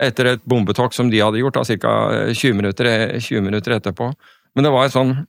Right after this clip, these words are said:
selsom opplevelse, også det slår ned på, på et jord ikke langt fra, så ser du granatnedslag eller missilnedslag, tenker, «Er jo ikke helt bra å stå her.»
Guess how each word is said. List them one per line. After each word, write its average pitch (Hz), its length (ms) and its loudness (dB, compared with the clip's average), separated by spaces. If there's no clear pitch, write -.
selsom 113 560 0
opplevelse, 110 480 0
også 135 400 0
det 123 240 0
slår 113 500 0
ned 127 400 0
på, 120 160 0
på 135 140 0
et 123 80 -4
jord 123 320 2
ikke 127 240 -2
langt 117 220 0
fra, 113 260 2
så 123 160 0
ser 110 360 -2
du 117 360 2
granatnedslag 117 840 2
eller 120 120 2
missilnedslag, 117 760 0
tenker, 110 260 -4
«Er 110 140 0
jo 110 80 -4
ikke 147 160 0
helt 117 180 0
bra 98 140 0
å 117 100 -2
stå 110 220 -2
her.» 170 240 0